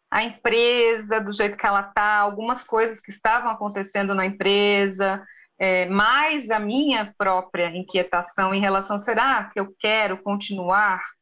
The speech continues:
é, tendo esse estilo de vida em redação pra frente?" Eu não conseguia projetar, Isa.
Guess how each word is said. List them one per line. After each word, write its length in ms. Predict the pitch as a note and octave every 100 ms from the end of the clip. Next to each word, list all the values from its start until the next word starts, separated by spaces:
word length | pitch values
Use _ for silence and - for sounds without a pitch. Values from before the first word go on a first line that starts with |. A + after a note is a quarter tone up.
| _ _ _ _
é, 140 | F3
tendo 560 | E3+ - G#3+ A#3 A3+ F#3
esse 380 | G3+ C4+ C#4 G#3
estilo 340 | - G#3 G3
de 140 | F3 F3+
vida 640 | F3 A3 G#3+ E3+ D#3+ F#3 _ _ _ _ _
em 160 | F#3+ G#3
redação 1080 | A3 F#3 F#3 - G3+ G3+ G#3+ G3 F3+ E3+ - _ _ _
pra 160 | G#3+ F#3+
frente?" 580 | - A3+ A#3 G#3 G3+
Eu 60 | G3+
não 120 | G#3+
conseguia 340 | A#3+ A#3 A#3 A3
projetar, 760 | B3 A#3 C4 C4 A3+ G#3+ F#3+
Isa. 400 | D#3+ D3+ D3 D#3